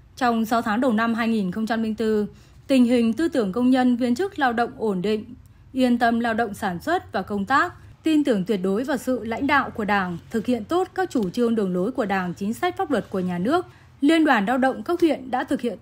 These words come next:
tốt việc chăm lo và bảo vệ quyền lợi của người lao động,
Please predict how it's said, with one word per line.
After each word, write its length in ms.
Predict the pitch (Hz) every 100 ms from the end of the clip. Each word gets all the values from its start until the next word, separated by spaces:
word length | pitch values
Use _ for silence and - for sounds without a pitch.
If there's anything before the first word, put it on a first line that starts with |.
| -
tốt 220 | 349 392
việc 140 | 233 -
chăm 160 | 226
lo 300 | 226 226 220 214
và 180 | 220 202
bảo 220 | 202 190
vệ 200 | 208 220
quyền 200 | 220 196
lợi 220 | 196 214 190
của 140 | 202
người 200 | 185 185
lao 160 | 196 214
động, 260 | 214 190